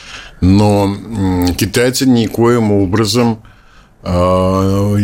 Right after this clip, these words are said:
с моей точки зрения, не могут допустить какого-то, м, уменьшения роли России. Во-первых, потому что они достигнут, скажем, ядерного паритета с нами и с американцами где-то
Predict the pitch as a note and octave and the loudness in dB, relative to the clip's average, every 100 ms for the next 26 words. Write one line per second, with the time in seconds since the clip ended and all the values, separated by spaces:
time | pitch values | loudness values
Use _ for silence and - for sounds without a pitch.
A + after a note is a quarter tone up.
0 | G2+ - A#2 A2+ G#2 G2+ G#2+ G#2 B2+ C3 | -2 -2 0 0 -2 -4 -2 0 2 2
1 | A2 G#2 A2+ A2+ G#2 F#2+ - G#2 - A2+ | 2 2 0 0 -2 -4 -2 -4 -2 -2
2 | G#2+ - F#2 G2+ G2+ F#2+ - G2+ G2 F#2 | -2 -2 -2 0 0 0 0 0 0 -2
3 | F#2+ G2 F#2+ F#2 F#2+ G#2 A#2 A#2 G#2+ - | -6 -4 -2 -2 -4 0 2 4 2 0
4 | A#2 A#2 A#2 A2 G#2+ G2+ A2 G#2+ G#2+ G#2 | 0 0 0 0 2 2 2 2 2 0
5 | A2 - F#2+ C#2 - _ _ _ _ _ | 0 -2 -4 -6 -14 _ _ _ _ _
6 | - - F#2+ G#2 G2 E2+ F#2+ G2 G2+ G2 | -18 -4 -2 0 -2 -2 -2 0 0 0
7 | G2 F#2+ G2+ F#2+ F2 F#2 - G#2 F2 F2 | 0 0 0 0 0 -2 -2 -2 0 0
8 | D#2+ - - F2 F2 D#2+ E2 E2 E2+ G2 | -2 -6 -4 -2 -2 -2 -2 -2 0 0
9 | F#2 F2 F#2 F2 G2 F#2+ G2 F2+ E2+ D#2 | 0 -2 -2 -2 -2 -2 -2 -2 -2 -2
10 | - - G2 F#2+ E2 E2 E2 F2 E2 - | -2 -2 0 0 -2 -6 -6 -4 -4 -2
11 | F2 F2+ F2+ F#2+ F2 - E2+ E2 E2 F2 | 0 0 -2 -2 -2 -4 -4 -2 0 -2
12 | D#2 E2 | -2 -4